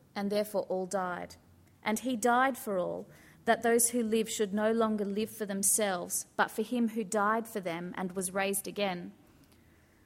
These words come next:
So from now on, we regard no one, we regard no one from a worldly point of view.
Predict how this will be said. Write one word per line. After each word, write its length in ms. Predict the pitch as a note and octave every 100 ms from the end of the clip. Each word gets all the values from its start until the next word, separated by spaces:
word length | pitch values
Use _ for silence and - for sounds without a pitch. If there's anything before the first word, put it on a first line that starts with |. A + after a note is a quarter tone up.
| _
So 300 | - C4 B3
from 260 | B3+ C4 B3
now 260 | B3+ C#4
on, 300 | A#3+ G3+ F#3
we 140 | F#3+ G3
regard 420 | G3 G#3 G3 F#3+
no 280 | G#3+ A3 B3
one, 400 | A3+ G3 G3 A3 - - _ _ _
we 140 | A#3 G#3+
regard 420 | G#3+ G#3 G#3+ G3
no 120 | A3
one 200 | A3+ G#3+
from 180 | G#3 G3+
a 40 |
worldly 400 | F#3+ G3 G3+ G3+
point 340 | G3+ G3 F#3+ G3
of 100 | F#3+
view. 280 | F#3+ E3